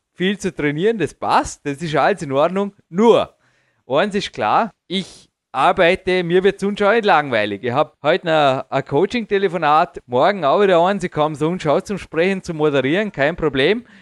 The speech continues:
Ich hab auch sonst Arbeit genug, ich arbeite in einem neuen Buchprojekt. Wir haben das PowerQuest C C Projekt als Hobby gestartet. Es muss einfach irgendwo sich im Gleichgewicht halten und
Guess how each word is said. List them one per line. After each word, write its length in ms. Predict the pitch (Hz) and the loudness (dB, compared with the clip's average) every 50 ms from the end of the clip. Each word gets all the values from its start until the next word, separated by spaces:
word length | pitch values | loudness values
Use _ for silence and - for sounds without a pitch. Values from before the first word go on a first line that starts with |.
| _ _ - | _ _ -8
Ich 260 | - 156 165 170 151 | -2 2 2 2 4
hab 140 | 143 156 147 | 2 2 2
auch 120 | 151 156 151 | 2 2 0
sonst 360 | 131 165 170 151 - - - | 0 -4 -8 -8 -10 -8 -2
Arbeit 380 | 113 139 175 202 220 190 - | 0 0 2 2 0 -2 -2
genug, 300 | 180 175 185 214 226 214 | -4 -2 0 2 2 2
ich 120 | 175 143 123 | 2 2 2
arbeite 380 | 123 139 147 147 143 - 160 | 2 2 2 0 -2 -2 -4
in 80 | 147 143 | -6 -6
einem 100 | 139 135 | -6 -4
neuen 500 | 131 127 127 135 143 139 131 131 120 107 _ _ - | 0 2 2 2 2 0 -2 -4 -10 -14 _ _ -12
Buchprojekt. 840 | - 170 190 - - - 190 185 180 190 202 202 - - _ - - _ _ _ _ _ _ - | -8 -8 -8 -8 -8 -4 0 0 2 2 2 0 -2 -8 _ -20 -20 _ _ _ _ _ _ -8
Wir 260 | 123 170 220 226 190 | -2 2 2 2 2
haben 360 | 151 160 170 180 170 165 135 | 4 2 2 2 0 -2 -2
das 560 | 131 139 131 127 - - - - - - _ _ - | 0 2 2 0 0 -4 -16 -18 -20 -20 _ _ -2
PowerQuest 520 | 113 131 175 208 208 - 196 185 - - | 2 2 2 2 0 -2 -4 -4 -4 -6
C 140 | 185 165 _ | -10 -10 _
C 420 | - 165 160 165 170 175 165 147 _ _ _ _ _ _ - | -2 0 0 2 2 0 -2 -4 _ _ _ _ _ _ -4
Projekt 480 | - 151 156 160 185 185 - _ - | 0 2 2 2 2 0 -4 _ -2
als 240 | 120 127 127 - 98 | -2 -2 -2 -2 0
Hobby 260 | 120 165 190 202 196 | 0 0 2 0 0
gestartet. 800 | 139 151 135 - - - 113 117 143 156 165 - 170 151 - - _ _ - | 0 -2 -4 -2 -2 -2 0 2 2 2 0 -2 -6 -6 -8 -10 _ _ -14
Es 140 | 123 123 | -14 -10
muss 220 | 139 165 190 202 202 | -6 -4 -4 0 2
einfach 240 | 185 185 190 170 165 | 0 0 0 0 -2
irgendwo 760 | 151 151 170 190 190 175 - - 143 156 165 165 165 160 151 | 0 0 0 0 -2 -4 -6 -2 0 2 4 4 4 4 2
sich 180 | 147 - - | 0 0 -2
im 140 | 170 165 156 | -2 -2 -2
Gleichgewicht 680 | 127 113 123 156 185 - - 180 165 175 170 - - | -2 0 0 0 0 -4 -6 -6 -4 -4 -4 -6 -2
halten 400 | 123 127 139 165 - - 156 147 | 0 0 0 0 -2 -6 -8 -6
und 220 | 143 147 143 135 | -6 -6 -6 -8